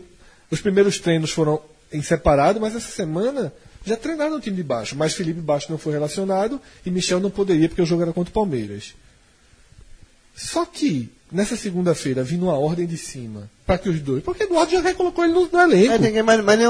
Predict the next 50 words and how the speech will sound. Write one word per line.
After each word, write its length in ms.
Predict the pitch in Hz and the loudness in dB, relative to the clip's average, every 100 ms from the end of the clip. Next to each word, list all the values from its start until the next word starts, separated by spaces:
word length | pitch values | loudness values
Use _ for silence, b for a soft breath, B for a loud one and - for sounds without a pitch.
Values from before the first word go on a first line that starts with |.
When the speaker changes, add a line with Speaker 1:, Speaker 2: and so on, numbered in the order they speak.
| 220 | 4
Speaker 2:
nem 120 | 214 | 2
o 40 | |
treinador 320 | 226 196 156 | 2 4 6
assim. 160 | 139 254 | 6 4
Speaker 1:
Então 220 | 110 - | 2 4
a 120 | 330 | 8
ordem 400 | 185 247 339 254 | 12 12 12 8
é 100 | 254 | 6
pra 220 | 330 392 330 | 8 6 6
colocar 340 | 349 339 349 | 2 2 2
em 80 | 392 | 0
campo. 480 | 381 214 254 - 135 - _ - - | 2 2 2 -2 -12 -12 _ -12 -8
Aí 220 | 359 147 | -4 0
Eduardo 340 | 185 190 151 185 | 2 4 4 4
fez 200 | 370 359 | 2 2
certo. 420 | - 147 160 269 | 4 4 4 2
Speaker 2:
Aí 160 | - 330 | 4 6
fez 200 | 320 - | 4 2
certo, 260 | 117 107 | 0 2
Speaker 1:
Isso 80 | 120 | 2
Speaker 2:
óbvio. 140 | 123 330 | 6 8
Speaker 1:
aí. 280 | 190 202 B B - | 8 6 B B 2
E 260 | 339 285 | 4 8
aí, 440 | 202 151 165 202 180 - | 8 6 6 2 0 2
por 180 | 285 - | 4 6
que 100 | 247 | 4
Beltrão 480 | 208 208 185 190 185 | 6 6 4 4 4
não 80 | 180 | 4
cederia? 360 | - 180 147 | 4 4 4
Primeiro, 380 | 135 320 254 147 | 4 2 2 0
pelo 180 | 160 160 | 0 0
que 80 | 165 | 2
o 40 | |
João 160 | 147 147 | 4 6
já 100 | 147 | 6
falou. 440 | 170 139 131 254 - - _ _ _ _ _ _ _ _ _ _ _ - | 4 4 4 0 -8 -20 _ _ _ _ _ _ _ _ _ _ _ -2
Porque 240 | 302 233 | -2 0
como 140 | 226 277 | 2 2
é 40 | |
que 80 | 220 | 6
Beltrão 300 | 196 175 170 | 6 6 4
bota 240 | 160 254 | 4 4
os 60 | 294 | 4
caras 180 | 233 208 | 4 6
pra 100 | 214 | 4
fora 420 | - 190 240 339 - | 6 4 4 0 2
Speaker 2:
E 100 | 180 | 4
vai 180 | 170 170 | 6 6
Speaker 1:
e 20 | |
os 240 | - 139 | 2 -6